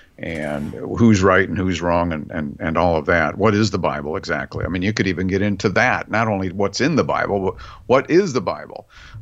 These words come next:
But like you said, Joel, let's, let's focus on something that's gonna be a little easier for us to, to try to latch on to here. You know, um, in John's first letter, uh, he, in his first chapter, he was referring to some people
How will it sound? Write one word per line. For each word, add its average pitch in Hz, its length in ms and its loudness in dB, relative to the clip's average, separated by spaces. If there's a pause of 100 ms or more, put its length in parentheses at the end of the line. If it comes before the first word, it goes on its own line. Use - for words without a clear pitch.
(120)
But 95 260 -6
like 98 240 -4
you 113 160 -4
said, 85 280 -2
Joel, 87 240 0
let's, 95 260 0
let's 113 160 4
focus 110 540 0
on 92 360 0
something 98 380 -2
that's 90 160 -4
gonna 92 220 -4
be 92 140 -2
a 90 60 0
little 98 280 2
easier 82 360 -6
for 87 220 -2
us 82 200 -2
to, 80 220 -2
to - 140 -12
try 85 240 0
to 85 80 2
latch 80 320 0
on 90 260 -2
to 85 200 -4
here. 78 280 0 (440)
You 107 80 2
know, 104 260 4
um, 95 460 2 (100)
in 101 320 -2 (240)
John's 127 380 2
first 113 320 0
letter, 98 440 0 (760)
uh, - 320 -10
he, 104 400 0 (120)
in 101 160 -2
his 95 140 -2
first - 280 2
chapter, 82 480 0
he 92 140 -2
was 82 220 -4
referring 104 440 0
to 95 200 -4
some 92 200 -6
people 90 520 -2